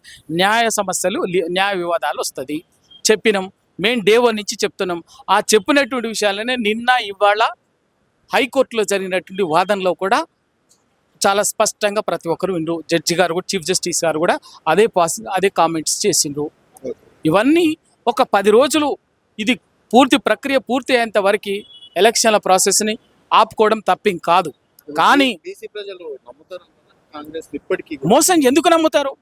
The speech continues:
Speaker 1: మోసం చేస్తుంటే ఇంకా బీసీ అంతా చైతన్య-, ఆ, బీసీలు అంతా చైతన్యం లేనటువంటి వాళ్ళ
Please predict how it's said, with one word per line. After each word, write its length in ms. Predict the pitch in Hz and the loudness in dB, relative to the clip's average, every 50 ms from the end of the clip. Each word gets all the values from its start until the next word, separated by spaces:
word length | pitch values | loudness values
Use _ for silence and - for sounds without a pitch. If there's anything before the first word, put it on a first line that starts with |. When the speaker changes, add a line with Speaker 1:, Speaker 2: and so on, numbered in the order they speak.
| _ 190 | _ 2
Speaker 1:
మోసం 320 | 240 320 339 339 349 320 | 4 4 4 4 0 0
చేస్తుంటే 460 | 320 320 - - 302 262 - - 190 226 | 0 0 -2 -2 -6 -6 -4 -4 -4 -4
ఇంకా 500 | - _ _ _ _ _ _ - 247 240 | -4 _ _ _ _ _ _ 2 2 4
బీసీ 300 | 180 226 269 - - 262 | 4 4 2 4 4 2
అంతా 220 | 247 240 277 233 - 226 | 0 2 0 -2 0 -2
చైతన్య-, 560 | 233 208 247 220 170 _ - - - - 185 | 0 2 0 0 0 _ -20 -20 -8 -2 0
ఆ, 40 | 170 | 0
బీసీలు 380 | 151 160 240 247 - 262 240 240 | 0 2 0 2 2 2 4 2
అంతా 160 | 233 220 214 - 240 | 2 2 0 4 4
చైతన్యం 340 | 233 226 269 254 247 240 247 | 4 4 4 2 2 2 0
లేనటువంటి 680 | 214 180 170 165 160 _ - 156 156 - 151 143 - 151 | 0 -2 -4 -6 -12 _ -18 -20 -8 -6 -6 -4 0 0
వాళ్ళ 240 | 143 143 170 220 | 0 2 2 0